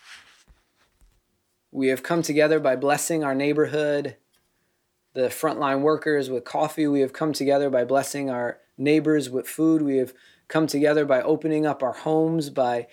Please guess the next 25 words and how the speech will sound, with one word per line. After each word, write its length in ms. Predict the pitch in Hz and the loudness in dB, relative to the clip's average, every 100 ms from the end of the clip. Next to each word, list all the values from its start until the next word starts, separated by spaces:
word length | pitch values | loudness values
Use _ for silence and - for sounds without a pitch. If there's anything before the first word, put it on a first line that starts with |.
| _ - | _ -8
sharing 640 | - 170 160 165 165 160 | -2 2 4 4 2 -2
in 240 | - 147 | -4 -6
our 160 | 120 117 | -4 -6
gifts 600 | 120 147 170 165 - - | -4 2 2 0 -6 -8
in 180 | 139 117 | -8 -10
house 400 | - 165 170 - | -6 -2 -2 -2
churches. 520 | - 170 165 165 151 | -4 -4 -2 -2 -2
We 160 | 143 135 | -2 0
have, 200 | 127 127 - _ | 0 -2 -14 _
and 160 | 139 143 | -2 2
we 100 | 147 | 4
will 240 | 160 180 | 4 2
come 240 | 175 165 165 | 0 -2 -2
together 480 | 156 156 156 147 | 0 2 2 2
now 400 | 143 151 151 113 - _ - | -2 -2 -4 -6 -12 _ -4
during 300 | 151 147 147 | 0 0 0
this 160 | 156 - | -2 -2
crisis 760 | 131 123 123 113 - - - _ _ _ _ _ _ _ _ _ _ _ _ _ _ _ _ _ _ _ _ _ _ _ _ _ _ _ _ | -4 -4 -4 -8 -8 -12 -14 _ _ _ _ _ _ _ _ _ _ _ _ _ _ _ _ _ _ _ _ _ _ _ _ _ _ _ _
and 200 | 143 131 | -2 0
mourn 380 | 143 160 180 175 | 2 4 4 2
with 160 | 160 | 0
those 340 | 165 160 165 - | 2 2 2 0
who 100 | 156 | 0
are 120 | 147 | 0
mourning, 580 | 147 160 170 180 190 | 0 0 0 -2 -4